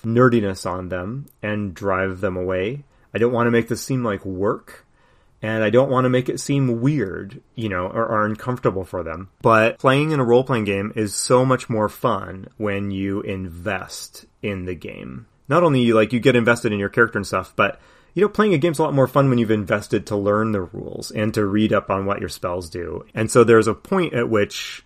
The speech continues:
you know, if you've been playing for years and you still don't really, you know, you're just showing up at the table and you still don't really know all the ins and outs of the rules, you know, you're missing out on something. So I struggle with the question of, like, oh, this person's expressed interest in the hobby. So what do I do?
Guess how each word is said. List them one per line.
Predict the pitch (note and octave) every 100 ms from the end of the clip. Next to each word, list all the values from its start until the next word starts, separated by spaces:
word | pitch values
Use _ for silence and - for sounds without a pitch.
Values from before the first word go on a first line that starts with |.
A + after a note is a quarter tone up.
| _
you | A#2
know, | G#2+
if | B2
you've | A#2
been | A2+
playing | - C#3+ D3
for | C3+
years | A#2 A2+ B2 B2+
and | G#2
you | G2+
still | - - G#2+ G#2
don't | G#2 A2+
really, | G#2 G2+ G2 G2 G2 - _ _ -
you | G#2+
know, | F#2 G#2
you're | G#2 G2
just | G2+ -
showing | - G#2+ G2+ G2+
up | - A2
at | G#2
the | G#2
table | D3 D3+ E3+ C#3
and | G#2
you |
still | F2+ A#2 A#2
don't | A2+ - -
really | A#2+ A#2 A2+
know | G#2+ G#2 G#2
all | G#2+ G#2
the | A2+ G#2+
ins | G#2
and | G#2
outs | G2 F#2+
of |
the | G#2+
rules, | A2+ D#3 F3
you | F3
know, | F#3
you're | G3
missing | G3 F#3 D#3 C#3+
out | D3 -
on | A#2 G2
something. | - F#2 F#2 F#2 - - -
So | D3+ C#3+
I | C3+
struggle | C3 - E3+ D#3
with | C3+
the |
question | - B2 - G#2
of, | F2+ F2
like, | F#2+ - - -
oh, |
this | D#3 -
person's | E3 D3+
expressed | C#3 - A#2 G#2+
interest | A2 G#2 -
in | F#2
the |
hobby. | E2+ F2+ -
So | - C#3
what | C3+ C#3+
do | C#3+
I | C3
do? | G#2